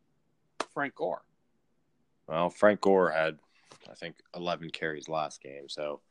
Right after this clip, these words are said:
Speaker 1: All right, that's not very many.
Speaker 2: It's not. It's not. So they've had some weird games. They're doing a lot of gadget plays and shovel passes and a lot of end arounds with the receiver. They're,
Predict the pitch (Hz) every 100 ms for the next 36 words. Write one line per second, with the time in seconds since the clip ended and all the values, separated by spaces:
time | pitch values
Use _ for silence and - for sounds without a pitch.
0 | _ _ _ - 123 123 143 - 180 156
1 | 123 117 139 104 90 _ _ - 82 -
2 | 95 92 78 65 - _ 87 - 87 78
3 | 73 - 80 78 78 85 95 120 120 113
4 | 104 101 87 85 85 85 90 87 104 90
5 | 87 85 71 69 71 71 73 - 78 76
6 | 78 73 71 71 - - - - - -
7 | 87 78 76 - 80 76 - 80 78 73
8 | 67 71 69 67 67 67 65 - - -
9 | - 76 76 78 78 80 80 76 76 73
10 | 71 69 60 71 87 82 95